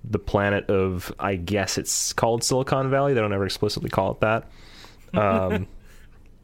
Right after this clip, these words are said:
<laughs> but we arrive, and because we get jettisoned through the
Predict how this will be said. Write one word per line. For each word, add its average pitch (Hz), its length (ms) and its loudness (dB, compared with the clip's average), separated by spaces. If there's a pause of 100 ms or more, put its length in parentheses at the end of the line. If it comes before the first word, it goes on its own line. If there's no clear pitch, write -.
<laughs> - 880 -18
but 107 240 4
we 131 120 4
arrive, 131 680 4
and 113 480 2 (920)
because 160 760 2 (380)
we 131 160 2
get 120 240 2
jettisoned 131 640 4
through 117 480 0
the 104 520 0